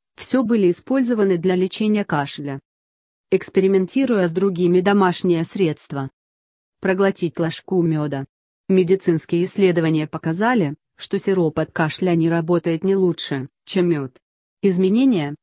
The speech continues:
вы можете предпочесть вкус меда по вкусу сиропа от кашля.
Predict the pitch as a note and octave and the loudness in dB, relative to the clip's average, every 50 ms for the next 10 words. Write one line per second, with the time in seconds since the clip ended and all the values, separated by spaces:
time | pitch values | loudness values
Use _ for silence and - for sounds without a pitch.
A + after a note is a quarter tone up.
0 | _ _ F#3+ G3 A3 A#3+ C4+ D#4+ D#4 D4 C#4+ - B3 G#3+ - A#3+ A#3+ - A3+ G#3+ | _ _ -2 2 4 4 4 4 4 2 0 -2 -2 -2 -2 -4 -2 -2 -4 -4
1 | - - G#3 F3+ - - - - - - F3 E3 - - D#3+ D#3 D3+ D3+ D3 - | 0 0 0 0 0 -2 -10 -16 -4 -4 -4 -2 -2 -2 -2 -2 -2 -2 -4 -4
2 | - - - E3 - - - - D#3+ D3 - - F3 E3+ - G3 F#3+ F#3 E3 D3+ | -6 -4 -4 -6 -6 -4 -6 -6 -6 -6 -6 -6 -6 -4 -2 0 0 2 0 0
3 | - E3 D#3 - - E3+ D3 C#3 - - - C#3+ C#3+ C3+ | 0 -2 -4 -4 -2 -2 -2 -2 -4 -8 -10 -10 -10 -10